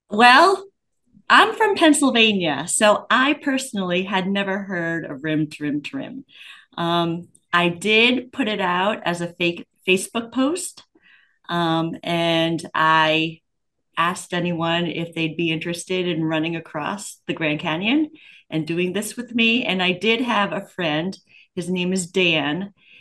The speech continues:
Um, he did run rim to rim to rim with me on, um, the first trip. And, um, he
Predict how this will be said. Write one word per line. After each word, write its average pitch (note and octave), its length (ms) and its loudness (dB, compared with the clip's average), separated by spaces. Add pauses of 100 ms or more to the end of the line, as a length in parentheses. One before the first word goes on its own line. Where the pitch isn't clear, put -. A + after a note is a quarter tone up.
(160)
Um, D#3 260 -4
he F#3+ 200 0
did A3+ 260 2
run E3 400 0
rim E3+ 260 -4
to - 120 -16
rim D3+ 200 -4
to - 140 -10
rim D#3 140 -2
with D3+ 200 -6
me C#3+ 300 -2
on, C#3+ 400 -4 (160)
um, C#3 420 -6 (540)
the E3 80 -6
first - 540 -6 (800)
trip. - 380 -4 (420)
And, D3+ 640 -2
um, D3 580 -4
he F3 560 -4